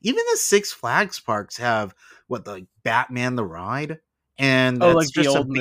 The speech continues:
Speaker 2: movie?
Speaker 1: yeah, like a B and M
Speaker 2: Uh-huh.
Speaker 1: invert. A, a, the Warner Brothers theme parks in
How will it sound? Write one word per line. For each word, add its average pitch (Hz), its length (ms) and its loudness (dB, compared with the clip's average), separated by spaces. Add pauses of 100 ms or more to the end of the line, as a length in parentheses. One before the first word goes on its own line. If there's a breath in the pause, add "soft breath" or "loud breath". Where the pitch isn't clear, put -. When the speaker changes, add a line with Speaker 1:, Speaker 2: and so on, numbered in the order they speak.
(140)
Speaker 2:
movie? 175 360 -6 (500)
Speaker 1:
yeah, 196 380 2
like 156 200 2
a 160 60 0
B 175 240 -4
and 180 100 -4
M 175 180 0
Speaker 2:
Uh-huh. 160 100 -8
Speaker 1:
invert. 127 440 -6 (480 loud breath)
A, 175 260 -2
a, 160 180 -4
the 190 300 2
Warner 226 360 2
Brothers 147 460 4
theme 135 200 -4
parks 123 520 -2
in 117 320 -4